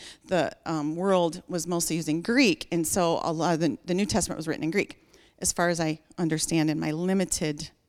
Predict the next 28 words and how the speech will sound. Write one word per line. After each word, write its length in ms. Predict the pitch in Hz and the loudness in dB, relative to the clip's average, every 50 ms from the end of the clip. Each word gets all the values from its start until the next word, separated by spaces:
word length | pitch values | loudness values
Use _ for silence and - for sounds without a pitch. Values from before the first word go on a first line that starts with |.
| _ | _
biblical 340 | - 165 160 165 - - 151 | -2 -2 -2 -2 -2 -2 0
<laughs> 100 | 165 208 | 0 0
knowledge. 440 | - - - - - - 151 - - 302 330 - - - - - - - - | 0 -2 -4 -4 -2 0 0 2 2 2 0 0 -2 -6 -8 -8 -10 -10 -6
So 440 | - - - 254 240 220 220 - - - - - | 2 6 8 10 10 10 10 6 4 -2 -2 4
in, 320 | - 277 311 311 311 294 - - | 8 10 12 12 12 10 10 8
um, 240 | 226 214 214 208 196 | 6 4 4 4 0
Greek, 680 | - 226 247 330 403 392 339 196 196 - - - - _ - - 208 202 - - | -4 -2 2 6 6 8 6 6 4 0 -6 -12 -14 _ -14 -14 -12 -10 0 2
the 100 | 226 220 | 2 4
Greeks 380 | - 240 330 392 381 - - | 6 6 6 6 6 4 4
actually 460 | 247 214 202 - - - - 208 196 | 6 6 6 4 2 0 -2 -2 0
have 240 | 196 190 202 175 170 | 0 0 0 -2 -2
four 360 | - - - 294 294 294 294 | -2 0 4 6 6 6 6
words 320 | 269 202 165 151 151 - - | 6 4 2 2 0 -2 -4
for 120 | - 170 | -4 -2
love. 300 | 160 156 143 123 - - - - - - - - - _ - - _ _ - | -2 -2 -2 -4 -6 -10 -16 -20 -20 -20 -20 -20 -20 _ -20 -20 _ _ 2
Um, 340 | 202 196 180 170 165 156 | 2 4 4 2 0 -2
so 320 | - - - 233 214 190 185 | 0 2 6 6 6 6 6
there's 220 | 180 208 202 202 | 6 4 4 4
the 100 | - 214 | 2 2
one 260 | 214 220 247 254 254 | 4 6 6 6 6
that's 160 | 233 196 - - | 6 4 0 -2
called, 300 | - 226 196 175 151 - - | 0 0 2 2 0 0 -2
it's 160 | 180 175 - - - - - - - | -2 -2 0 0 -2 -2 -2 -2 0
storge, 540 | - 208 190 175 170 165 180 190 185 - - _ _ _ - | 0 2 4 4 4 2 0 -2 -4 -6 -8 _ _ _ 0
um, 340 | 180 170 165 160 156 160 - - - - | 2 2 2 2 0 -2 -4 -10 -6 -2
S 200 | - 196 - - | -2 -2 -2 -2
T 180 | - - 202 | -2 0 2
O 300 | 190 180 175 170 170 180 | 4 4 4 2 0 -4